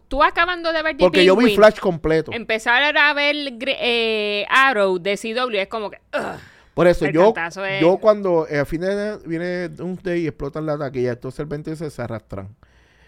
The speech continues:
Speaker 2: Eh, ve, este, pero no,
Speaker 1: Sí.
Speaker 2: yo pienso que no, no está jodido. Hay una novela vertical
Speaker 1: No, no, no.
Speaker 2: de hombres lobos, también la que no puedo dejar de verla.
Speaker 1: <gasps> ¿Tú sabes qué mami quiere ver esa? Le salió en Facebook de anuncio. Y ella, "Pero Lola, dame,
Speaker 2: Está,
Speaker 1: ¿cómo
Speaker 2: está,
Speaker 1: hago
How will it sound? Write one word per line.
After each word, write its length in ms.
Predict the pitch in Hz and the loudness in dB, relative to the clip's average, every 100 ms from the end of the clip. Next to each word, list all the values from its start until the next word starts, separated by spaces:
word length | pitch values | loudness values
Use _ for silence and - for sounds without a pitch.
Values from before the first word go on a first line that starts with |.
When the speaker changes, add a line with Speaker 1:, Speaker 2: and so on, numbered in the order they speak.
| _ _ _ | _ _ _
Speaker 2:
Eh, 200 | - - | -14 -14
ve, 260 | - 139 143 | -12 -10 -10
este, 440 | - 160 - 175 165 | -8 -10 -2 0 2
pero 200 | 175 170 | 2 2
no, 100 | 170 | 2
Speaker 1:
Sí. 180 | 170 170 | -2 0
Speaker 2:
yo 140 | 180 | 0
pienso 300 | 190 208 233 | 2 -2 -2
que 140 | 226 226 | -4 -4
no, 440 | 220 226 214 202 | -2 -2 -2 -2
no 80 | 190 | -4
está 240 | - 196 | -6 -6
jodido. 440 | 190 196 139 170 123 | -4 -2 0 0 -2
Hay 80 | 139 | -2
una 160 | 170 185 | -2 -2
novela 260 | 180 185 | 0 2
vertical 380 | 185 180 180 185 | 0 -2 -6 -2
Speaker 1:
No, 0 | |
no, 80 | 185 | -2
no. 60 | |
Speaker 2:
de 120 | 165 160 | 0 -2
hombres 300 | 175 180 170 | -2 -4 -2
lobos, 400 | 170 185 175 170 - _ _ | 0 0 -2 -6 -16 _ _
también 440 | 151 143 160 196 | 0 0 0 0
la 120 | 202 | 0
que 120 | 185 147 | -2 -4
no 120 | 147 | -4
puedo 160 | 180 180 | 0 0
dejar 140 | 170 | 2
de 80 | 175 | 2
verla. 440 | 160 139 123 320 | 2 2 -4 -8
Speaker 1:
<gasps> 40 | - | -6
¿Tú 140 | 359 | -2
sabes 280 | 381 427 453 | 2 2 2
qué 120 | 440 415 | 0 0
mami 280 | 415 415 | 0 0
quiere 220 | 403 403 392 | -2 0 2
ver 160 | 392 | 2
esa? 240 | 381 370 277 | 0 2 2
Le 140 | 262 | 0
salió 380 | 294 247 233 262 | 2 0 2 -4
en 140 | 320 | -4
Facebook 800 | 311 254 247 269 220 196 185 - _ _ - - _ | -8 -4 -4 -4 -10 -10 -12 -14 _ _ -20 -20 _
de 160 | 208 226 | -2 0
anuncio. 640 | 220 240 247 - 214 175 | 0 -4 -8 -8 -8 -6
Y 100 | 262 | -2
ella, 240 | 339 349 294 _ _ | -2 -2 -6 _ _
"Pero 280 | 381 403 415 | -2 0 2
Lola, 160 | 392 415 523 508 453 | 2 2 2 2 2
dame, 140 | 466 466 - | 2 -2 -4
Speaker 2:
Está, 240 | - - | 2 2
Speaker 1:
¿cómo 120 | 453 | 4
Speaker 2:
está, 100 | 480 | 0
Speaker 1:
hago 120 | 494 | 0